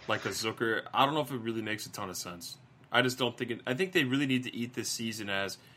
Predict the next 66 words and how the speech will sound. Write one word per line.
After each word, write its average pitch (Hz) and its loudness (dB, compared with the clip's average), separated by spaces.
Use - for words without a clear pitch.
it 139 8
is 147 8
what 123 8
it 117 6
is. - 0
I 113 -8
mean, 95 -6
why 110 6
are 117 10
you 120 6
gonna 117 2
trade 117 2
away 110 0
assets 107 4
for - -10
guys 104 2
who 120 2
are 110 2
older, 107 2
sign 107 0
up 104 0
for 101 -14
too - -6
much 110 -4
money? 104 -2
Like, 107 -4
we've 180 -6
been 117 2
down 107 2
that 98 0
road 92 -2
with 90 -4
this 90 -6
team 90 -6
so 113 2
many 104 2
times. 85 -8
We 113 -4
had 113 -2
to 110 -6
buy 113 8
out 110 8
Corey 104 0
Perry. 85 -6
We 95 -2
got, 104 6
we 110 0
got 110 8
six 127 2
point 117 4
eight 104 2
million 104 2
dollars 101 6
on 95 2
injured 101 -2
reserve 98 0
and 98 0
a 90 -4
three - 0
point 104 2
ch-, - 2
and 98 0
change 107 2
in 104 -2
injured 95 0
reserve, 90 -2